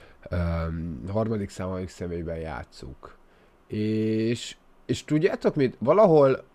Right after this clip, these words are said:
valahol nem is baj végül is, tehát oké, lehet ezt játszani egyes egyes személybe is. Hál' Istennek a lövésekre nincs büntető, tehát így,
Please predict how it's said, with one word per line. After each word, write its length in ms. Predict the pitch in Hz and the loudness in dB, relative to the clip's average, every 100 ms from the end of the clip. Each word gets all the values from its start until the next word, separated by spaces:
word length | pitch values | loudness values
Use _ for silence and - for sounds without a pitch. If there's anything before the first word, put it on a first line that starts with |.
| _ _ _ - _ _ _ | _ _ _ -20 _ _ _
valahol 300 | 147 202 190 | 0 2 4
nem 180 | 139 135 | 4 4
is 120 | 101 | 0
baj 320 | 92 92 95 | -4 -4 -2
végül 300 | 101 95 92 | -2 -2 -2
is, 220 | 101 - | -6 -8
tehát 180 | - - _ _ - | -14 -16 _ _ -6
oké, 380 | 113 120 113 110 | -4 -2 -2 0
lehet 360 | 139 - 147 | 0 0 0
ezt 180 | 147 - | 0 2
játszani 600 | 143 135 - 131 123 117 - - - | 4 4 0 0 2 0 -6 -20 0
egyes 320 | 143 131 - | 6 6 8
egyes 240 | 123 120 113 | 6 6 4
személybe 520 | 123 107 95 92 101 | 4 4 4 2 2
is. 300 | 110 117 - _ | 2 0 -8 _
Hál' 260 | 127 175 170 | -2 2 4
Istennek 340 | 139 127 123 | 2 0 0
a 40 | 139 | 2
lövésekre 640 | 139 110 98 - 110 123 | 4 4 0 -4 -2 0
nincs 300 | 117 107 92 | 0 -2 -4
büntető, 560 | 98 87 - 87 69 69 | -6 -4 -6 -8 -10 -8
tehát 220 | 95 98 | -6 -2
így, 220 | 113 110 | -2 -2